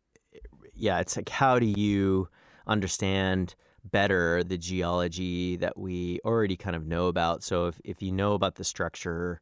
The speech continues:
of the mountains, you can use geophysics to kind of look at them a little bit closer with different, um, data sets, one of them being, like, gravity or magnetism or how sonic waves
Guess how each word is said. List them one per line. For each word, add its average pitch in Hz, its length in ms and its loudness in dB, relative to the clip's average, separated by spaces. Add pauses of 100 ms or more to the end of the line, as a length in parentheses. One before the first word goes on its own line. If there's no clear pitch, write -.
(120)
of 90 240 -4
the 87 80 -6
mountains, 85 680 -4
you 95 80 -6
can 87 160 -6
use 90 260 -4
geophysics 87 640 -8
to - 80 -14
kind 82 280 -8
of 78 120 -10 (960)
look 107 420 -2
at 92 200 -6
them 87 220 -4
a 85 80 -4
little 104 360 0
bit - 180 -6
closer 90 480 0
with 85 240 -2 (220)
different, 85 460 -2 (520)
um, 80 440 -2 (280)
data 95 240 4
sets, - 400 0
one 85 280 2
of 85 80 0
them 85 140 2
being, 85 220 0
like, 80 240 -6
gravity 90 720 0
or 85 240 -4
magnetism 82 1120 0
or 82 380 -2
how 82 500 4
sonic 90 440 2
waves 98 560 2